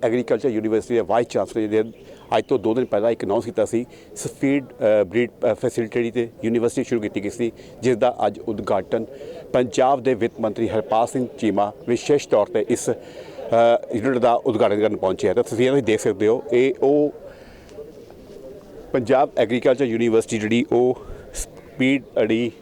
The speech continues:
ਅ, ਸਪੀਡ ਬਰੀਡਿੰਗ ਫੈਸਿਲਿਟੀ ਦਾ ਇੱਕ ਸੈਂਟਰ ਹੈਗਾ, ਜਿੱਥੇ ਅੱਜ ਪੰਜਾਬ ਦੇ ਵਿੱਤ ਮੰਤਰੀ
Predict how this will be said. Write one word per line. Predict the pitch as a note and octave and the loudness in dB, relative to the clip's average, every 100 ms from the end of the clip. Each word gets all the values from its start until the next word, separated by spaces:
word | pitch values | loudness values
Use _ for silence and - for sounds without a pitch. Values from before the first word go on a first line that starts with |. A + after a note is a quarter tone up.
| - - - - - - A2+ A2 | -20 -20 -20 -20 -10 2 4 4
ਅ, | - - | 0 -12
ਸਪੀਡ | - D3 D3 | -2 2 2
ਬਰੀਡਿੰਗ | A#2 B2 B2+ | 2 0 2
ਫੈਸਿਲਿਟੀ | C3 - A#2+ A2 B2 | 0 0 0 0 2
ਦਾ | A#2+ | 2
ਇੱਕ | A#2 B2 | 0 -2
ਸੈਂਟਰ | A#2 G#2+ B2 | -2 0 0
ਹੈਗਾ, | G#2 F#2 G#2+ | 0 0 0
ਜਿੱਥੇ | G2+ G#2+ - A#2+ A2+ - - A2+ | -2 -4 0 -2 -2 -12 -4 0
ਅੱਜ | A2+ - | 0 -2
ਪੰਜਾਬ | B2 B2+ A2+ G#2+ G#2+ A#2 | -6 -2 0 4 4 2
ਦੇ | A#2 | 0
ਵਿੱਤ | G#2 A2+ | 0 -2
ਮੰਤਰੀ | A#2+ A2 G2 A2+ | -2 -4 -4 -4